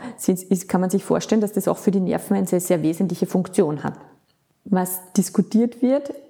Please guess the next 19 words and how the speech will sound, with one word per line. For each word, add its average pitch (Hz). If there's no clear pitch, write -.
und 202
schon 208
sehr, 180
also 175
sehr, 185
ähm, 175
eigentlich 165
mittlerweile 175
schon 180
sehr 170
pro, 170
äh, 175
in, 180
ein 170
Vitam-, 185
also 175
pro 185
Vit-, 185
also 170